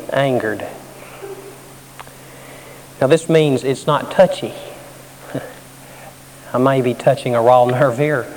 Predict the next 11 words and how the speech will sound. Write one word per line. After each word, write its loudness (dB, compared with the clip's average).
with 0
some 2
of 0
you 0
tonight, 2
today. 2
Bad 6
temper 2
is 2
the 0
vice 2